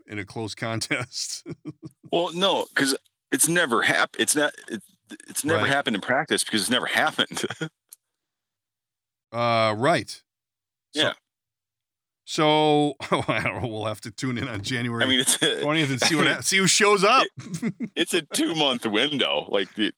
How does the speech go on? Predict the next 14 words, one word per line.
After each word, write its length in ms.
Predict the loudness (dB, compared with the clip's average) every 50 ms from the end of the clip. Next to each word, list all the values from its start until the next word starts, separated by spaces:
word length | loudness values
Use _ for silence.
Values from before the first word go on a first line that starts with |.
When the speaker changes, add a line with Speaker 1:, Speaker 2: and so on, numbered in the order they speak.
| _ _ -6
Speaker 2:
like, 180 | -6 -6 -4 -2
the 100 | -2 -2
chances 420 | 0 0 0 2 2 0 0 0
of 140 | -2 -2 0
dying 280 | 2 2 2 4 2 0
in 80 | 0
the 80 | 0 -2
two-month 500 | -4 -4 -6 -4 -2 -2 -2 -2 -4 -4
window 400 | -2 -2 0 0 0 0 0 0
are 140 | -2 -4 -4
pretty, 400 | -6 -4 -4 -4 -4 -4 -8 -10 _ _ _ _ _ _ _ _ _ _ _ _ _ _ _ -14
pretty 140 | -12 -8 -8
Speaker 1:
For 80 | -8
Speaker 2:
slim. 280 | -6 -4 -2 -4 -4